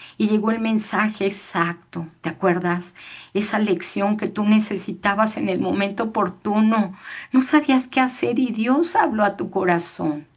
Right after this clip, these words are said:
¿Te acuerdas cómo te abrazó? Todo lo que hizo, cosas que cuando eras incrédulo no entendías,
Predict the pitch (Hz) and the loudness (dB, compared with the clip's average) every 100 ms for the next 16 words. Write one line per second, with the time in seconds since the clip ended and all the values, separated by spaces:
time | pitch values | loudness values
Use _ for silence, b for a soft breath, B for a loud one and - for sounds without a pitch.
0 | _ _ _ _ B B B B - 208 | _ _ _ _ B B B B -4 -2
1 | - 214 214 214 214 - 214 214 214 214 | 0 0 2 0 0 0 4 4 2 -2
2 | 208 208 - - 254 - _ _ _ _ | -2 -4 -6 -6 -6 -8 _ _ _ _
3 | _ _ 202 190 190 190 180 160 170 170 | _ _ -2 2 4 4 2 0 2 0
4 | 185 185 185 170 B B B B B - | -4 -8 -6 -6 B B B B B -6
5 | 226 233 220 214 220 196 - 196 202 202 | -4 -4 -2 -4 -4 -6 0 0 2 0
6 | 214 233 240 202 185 214 202 202 214 208 | 0 -2 -6 -6 -4 -2 -2 0 2 2
7 | 202 214 196 190 - 180 214 170 165 165 | 4 4 2 -2 -2 -2 2 2 2 -2
8 | - | -10